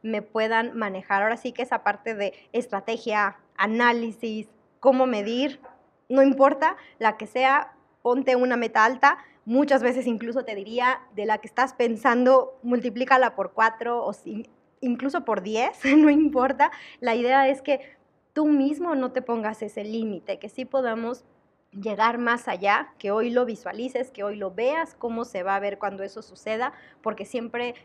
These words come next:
es mejor y, bueno, vas a tener la posibilidad de vivirlo doble. Entonces ya sabes a dónde vas, ya sabes con qué estás empezando, el por qué lo estás haciendo, te va a ayudar a fortalecer esa meta, tener también a poder fortalecer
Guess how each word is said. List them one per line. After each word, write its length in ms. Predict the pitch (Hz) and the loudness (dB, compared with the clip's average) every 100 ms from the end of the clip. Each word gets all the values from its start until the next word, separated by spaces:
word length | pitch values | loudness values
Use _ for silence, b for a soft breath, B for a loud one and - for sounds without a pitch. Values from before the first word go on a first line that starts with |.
| B | B
es 160 | 214 240 | -8 -6
mejor 520 | 226 226 254 247 - B B | -6 -6 -2 0 -2 B B
y, 280 | - 320 339 | -4 -2 -2
bueno, 260 | 285 220 175 - - _ _ - | -2 -2 -2 -8 -10 _ _ -4
vas 180 | 247 | -2
a 80 | 269 | 0
tener 260 | 262 220 220 | -2 -4 -2
la 140 | 233 | -2
posibilidad 600 | 226 220 214 190 190 202 | -4 -10 -10 -10 -6 -4
de 80 | 214 | -4
vivirlo 400 | 196 190 214 214 | -6 -8 -10 -8
doble. 320 | 208 196 208 | -2 -2 -2
Entonces 400 | 214 - 202 226 | -8 -8 -8 -8
ya 100 | 220 | -6
sabes 380 | 262 - 339 370 | -6 -4 -4 -2
a 80 | 247 | -4
dónde 260 | 220 208 180 | -4 -6 0
vas, 320 | 190 254 - | 2 0 -4
ya 120 | 226 | -10
sabes 360 | - 277 302 - | -2 0 0 -6
con 240 | 220 208 | -8 -6
qué 200 | - 277 | -2 -2
estás 260 | 277 254 240 | 0 -4 -6
empezando, 420 | 226 190 214 214 | -8 -8 -8 -8
el 100 | 226 | -8
por 260 | - 202 - | -6 -6 -6
qué 260 | - 269 | -2 0
lo 100 | 330 | 2
estás 360 | 294 - 214 - | 0 -2 -6 -6
haciendo, 480 | 196 - 208 196 233 | -12 -10 -8 -8 -8
te 140 | 196 | -4
va 100 | 202 | -2
a 20 | |
ayudar 360 | 214 233 214 202 | -2 -2 0 0
a 120 | 185 B B B | -2 B B B
fortalecer 800 | - 208 214 196 190 190 269 262 | -4 -4 0 0 0 0 2 2
esa 200 | 262 254 | 2 -2
meta, 360 | 208 208 208 202 | -6 -6 -4 -6
tener 440 | 185 196 226 254 | -6 -4 -2 -2
también 360 | 254 233 220 214 | -2 -4 -4 -6
a 120 | 214 | -6
poder 260 | 208 202 | -6 -6
fortalecer 680 | 208 240 214 202 180 226 214 | -6 -6 -6 -4 -4 -4 -4